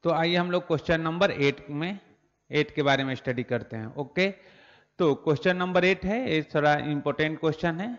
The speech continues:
इसको हम आईएमपी लिख देते हैं। आईएमपी अच्छे कॉन्सेप्ट इसमें यूज़ होने वाले हैं, तो मैंने इसे इंपॉर्टेंट क्वेश्चन लिखता हूं। ये दिया है कि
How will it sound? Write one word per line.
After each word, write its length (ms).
इसको 320
हम 300
आईएमपी 520
लिख 160
देते 280
हैं। 180
आईएमपी 520
अच्छे 280
कॉन्सेप्ट 520
इसमें 280
यूज़ 160
होने 180
वाले 260
हैं, 200
तो 120
मैंने 220
इसे 200
इंपॉर्टेंट 460
क्वेश्चन 280
लिखता 260
हूं। 340
ये 140
दिया 260
है 180
कि 240